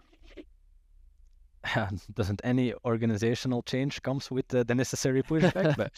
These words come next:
Speaker 1: no, a-, actually, it, it, it w-, went still quite okay, actually. Uh, it took some time to get used to this way of working. Uh, so finding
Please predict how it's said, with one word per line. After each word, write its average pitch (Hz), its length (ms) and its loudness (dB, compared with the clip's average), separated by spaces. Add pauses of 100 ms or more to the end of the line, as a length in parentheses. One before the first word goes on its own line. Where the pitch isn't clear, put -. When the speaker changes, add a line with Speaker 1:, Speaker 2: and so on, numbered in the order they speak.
(560)
Speaker 1:
no, 104 260 2
a-, 78 160 -2 (160)
actually, 202 420 2
it, 196 240 2
it, - 240 0
it - 140 2 (200)
w-, 120 280 -12 (280)
went 143 340 2
still 170 280 2
quite 160 320 0
okay, 143 360 0
actually. 90 520 -4
Uh, 98 400 -6
it 92 220 -6
took 143 140 -8
some 117 200 -2
time 147 280 0
to 127 100 -6
get 123 200 0
used 127 220 2
to 120 60 -4
this 113 200 -2
way 117 120 2
of 104 140 2
working. 185 400 0
Uh, 120 140 -6
so - 180 -8
finding 120 640 0